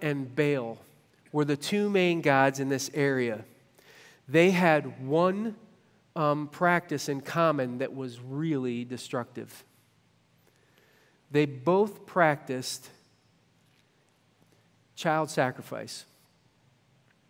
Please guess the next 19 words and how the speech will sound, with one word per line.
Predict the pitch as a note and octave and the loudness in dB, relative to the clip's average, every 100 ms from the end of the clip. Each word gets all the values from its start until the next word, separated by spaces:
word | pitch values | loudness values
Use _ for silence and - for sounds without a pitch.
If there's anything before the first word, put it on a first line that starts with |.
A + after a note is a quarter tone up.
| _ _ _ _ _ | _ _ _ _ _
And | D#3+ D#3+ | 2 4
they | F3+ | 4
expected | F3 F3 - A#3 A#3+ A#3 C3 C3+ D3+ - - _ _ _ _ _ _ _ _ _ - | 2 -4 0 4 4 2 -2 -2 -8 -12 -20 _ _ _ _ _ _ _ _ _ -2
that | D#3 E3 | 0 2
you | E3 F3+ G#3+ | 0 0 0
would | A#3 B3 A#3+ | 0 -4 0
take | G#3 F#3+ F#3 | 2 2 2
your | F3 F3+ | 0 0
oldest, | F#3 D#3+ B2+ B2+ D#3 - - _ _ _ _ _ _ _ _ - | 0 0 0 -4 -6 -10 -16 _ _ _ _ _ _ _ _ -6
your | D3+ D#3 D#3 | -4 -4 0
oldest, | F3+ G3+ G3+ A3+ - | 2 2 0 -4 -4
your | C#3+ | -6
firstborn | - - A3+ A3+ E3 F3+ F#3 F#3 G#3 F#3 | -2 2 2 0 -2 0 0 -2 -6 -10
child, | - F3 B2 A#2 D3 E3+ _ _ _ _ _ _ _ - _ - | -6 -4 -2 -4 -8 -12 _ _ _ _ _ _ _ -20 _ 0
and | E3 E3+ | 2 2
you | F3+ | 2
would | F3 | 2
sacrifice | - G3 F3+ F3+ C#3+ C#3+ C3+ - | 2 2 2 0 -2 0 0 0
that | C3+ B2 | 0 0